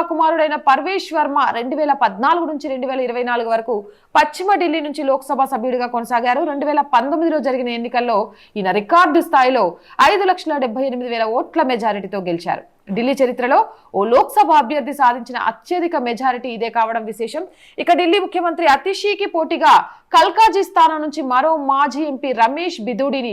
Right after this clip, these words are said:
బీజేపీ నిలబెట్టింది. ఇటీవలే ఆమ్ ఆద్మీ పార్టీ నుంచి బీజేపీలో చేరిన మాజీ మంత్రి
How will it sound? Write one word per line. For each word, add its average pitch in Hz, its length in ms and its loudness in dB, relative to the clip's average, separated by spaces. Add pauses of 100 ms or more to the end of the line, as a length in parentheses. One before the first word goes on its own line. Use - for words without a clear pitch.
(100)
బీజేపీ 233 380 -4
నిలబెట్టింది. 226 520 -4 (400)
ఇటీవలే 285 320 2 (100)
ఆమ్ 294 160 2
ఆద్మీ 302 220 -2 (100)
పార్టీ 269 280 2
నుంచి 262 220 -8
బీజేపీలో 262 480 -6
చేరిన 233 240 -4 (120)
మాజీ 233 340 -2
మంత్రి 240 260 -6